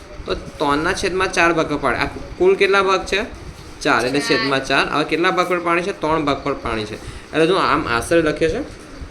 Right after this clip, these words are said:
Speaker 1: આ પહેલો ભાગ, આ બીજો ભાગ ને આ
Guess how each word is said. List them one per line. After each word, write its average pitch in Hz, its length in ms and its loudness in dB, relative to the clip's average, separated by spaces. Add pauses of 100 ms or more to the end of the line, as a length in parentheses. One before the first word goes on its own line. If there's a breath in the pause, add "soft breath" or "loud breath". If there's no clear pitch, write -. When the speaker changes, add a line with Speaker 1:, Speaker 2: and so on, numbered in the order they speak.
(840)
Speaker 1:
આ 131 120 -6
પહેલો 139 240 2
ભાગ, 165 220 0 (1300)
આ 127 100 -4
બીજો 127 320 0
ભાગ 165 240 0 (840)
ને 127 80 -2
આ 143 180 0